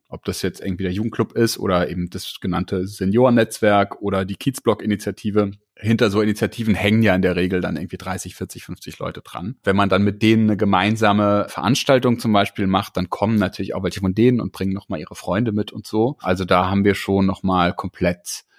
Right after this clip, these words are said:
andere Zielgruppen erreicht, machen aber eben auch andere Themen ein bisschen, ne? Also sind da nochmal partizipativer unterwegs, äh, niedrigschwelliger unterwegs. Dann wissen wir, es gibt irgendwie komplexe Themen der Verwaltungsdigitalisierung,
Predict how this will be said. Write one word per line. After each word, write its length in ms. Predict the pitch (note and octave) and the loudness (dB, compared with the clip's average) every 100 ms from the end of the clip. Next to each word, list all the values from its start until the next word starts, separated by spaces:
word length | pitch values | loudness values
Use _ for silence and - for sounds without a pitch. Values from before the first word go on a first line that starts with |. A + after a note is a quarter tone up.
| _ _ _ _ - | _ _ _ _ 0
andere 400 | G2+ A2 G#2 G2 | 2 4 2 0
Zielgruppen 920 | - G2 G2 - F2+ G2 F#2+ F#2+ F#2+ | -2 -2 -2 -2 -4 -2 -2 -2 -6
erreicht, 840 | - F#2 F2+ F2+ D3 F#3+ - _ | -4 -4 0 2 2 0 -6 _
machen 340 | B2 C#3+ E3+ A#2 | 0 2 0 0
aber 320 | B2 A#2+ - | 2 2 4
eben 300 | A#2+ A#2 G#2+ | 4 4 2
auch 560 | - G#2 G2+ G#2 - _ _ _ _ - | 2 4 4 2 -6 _ _ _ _ -2
andere 640 | G#2 G2+ G2 G2 G2 - _ _ _ - | 0 2 0 0 -2 -8 _ _ _ -12
Themen 420 | - F#2+ F2 E2+ | 0 4 4 4
ein 120 | E2 | 0
bisschen, 320 | - - G2+ | -6 -8 0
ne? 100 | D3 | 0
Also 140 | A2 F2+ | 2 0
sind 220 | G2+ G2 | 0 0
da 80 | F#2 | 0
nochmal 260 | F#2 F#2+ | 0 -4
partizipativer 880 | - F2+ - - - - - C#3+ C3 | -4 -6 -6 -12 -12 -4 0 2 2
unterwegs, 800 | A2+ A#2 G#2+ G#2 G#2 G2+ - - - - - _ _ | 2 -2 0 2 2 0 -8 -16 -20 -20 -20 _ _
äh, 200 | G#2 G2 | 0 2
niedrigschwelliger 760 | G#2+ A2 G#2+ - G#2+ G#2 G2+ | 2 0 -4 0 2 4 4
unterwegs. 580 | F#2+ G#2 G2 G2+ G2 F#2+ | 2 0 -2 0 0 0
Dann 160 | F#2+ F#2+ | -6 -6
wissen 260 | G2 G#2 | -4 -4
wir, 180 | G2 F#2+ | 2 2
es 140 | F2+ - | 2 -2
gibt 180 | F#2 | -8
irgendwie 220 | - F#2 G#2 | -4 -4 -4
komplexe 640 | - F2+ G#2 B2 - A#2 | -4 0 0 -2 -2 -4
Themen 460 | - A#2 A2 G#2+ G#2 | 2 4 6 6 4
der 140 | G#2 | 2
Verwaltungsdigitalisierung, 1300 | G#2+ F#2+ G2 A2+ - G#2 G2 G2+ F#2+ G2 G2 F#2+ F#2 | 2 2 2 0 -2 -4 -2 -2 -2 -2 2 2 2